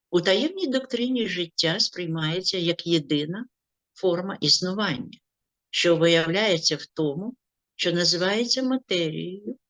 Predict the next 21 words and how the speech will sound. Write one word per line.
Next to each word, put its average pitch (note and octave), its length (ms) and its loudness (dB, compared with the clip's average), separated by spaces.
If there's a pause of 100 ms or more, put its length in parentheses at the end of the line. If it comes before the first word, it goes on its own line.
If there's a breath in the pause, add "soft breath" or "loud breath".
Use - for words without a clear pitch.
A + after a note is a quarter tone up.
чи F#3 280 0
тому, F#3 360 2
що F#3 200 0
неправильно E3 720 0
розділяючи, D3 1000 -4 (460 loud breath)
ми A3 180 8
називаємо B3+ 600 6
в G#3 100 -2
людині F#3 500 4
дух, A#3 340 -2 (300)
душа E3 580 0 (140)
і F#3 100 -6
матерія. F3+ 640 -4 (920)
Матерія F#3 580 6
є G#3+ 200 6
провідником G3 720 0
прояву F#3 420 2
душі E3 400 0
на F#3 140 -6
плані F3+ 440 -2
існування. B3 640 0